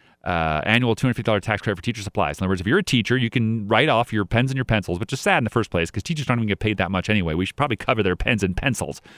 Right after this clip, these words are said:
But, uh, et cetera. Uh, but if, if two hundred, she started that in two thousand two, and it was set to sunset and expire in twenty sixteen, and it just got renewed. And in this current plan,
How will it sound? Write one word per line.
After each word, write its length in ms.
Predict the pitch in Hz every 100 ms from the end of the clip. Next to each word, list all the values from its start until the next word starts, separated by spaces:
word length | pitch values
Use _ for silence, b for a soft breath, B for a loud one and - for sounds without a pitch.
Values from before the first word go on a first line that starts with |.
| B
But, 260 | - 180 - b b b
uh, 180 | 92 87
et 160 | 101 90
cetera. 300 | 82 - 71 - b b
Uh, 260 | 113 110 107
but 160 | 127
if, 300 | 110 - 123
if 80 | 123
two 100 | 131
hundred, 180 | 208 131
she 100 | 151
started 260 | 180 175
that 100 | 170
in 120 | 139 107
two 200 | - 226
thousand 420 | 151 135 110 92
two, 360 | - 113 76 92 _ B B B
and 380 | 135 139 139 127 -
it 240 | 147 143
was 260 | 135 127 117
set 220 | - -
to 200 | 170 151
sunset 360 | - 160 143
and 60 | 131
expire 360 | 113 - 120 120
in 80 |
twenty 200 | 110 120
sixteen, 440 | 139 160 - 113 151
and 100 | 147
it 40 |
just 180 | 175 -
got 200 | 160 165
renewed. 580 | 175 196 247 143 76 - B B B -
And 220 | 135 151
in 200 | 170 190
this 240 | 247 269
current 600 | - 285 254 240 208 -
plan, 720 | - 208 254 185 127 127 156